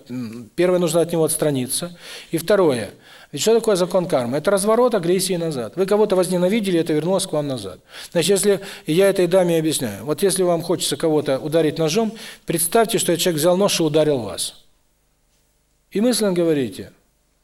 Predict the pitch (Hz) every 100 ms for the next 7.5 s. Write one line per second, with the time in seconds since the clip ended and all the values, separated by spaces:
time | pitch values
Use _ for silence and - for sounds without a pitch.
0 | _ 156 175 190 180 175 165 170 214 214
1 | 214 - _ - - 165 160 185 175 170
2 | 165 180 202 202 - _ _ _ _ _
3 | - - 127 - - _ _ _ _ _
4 | _ _ - 139 180 202 190 175 147 160
5 | 180 170 170 160 170 180 175 160 143 -
6 | 151 160 151 160 151 131 156 175 165 139
7 | 135 127 120 -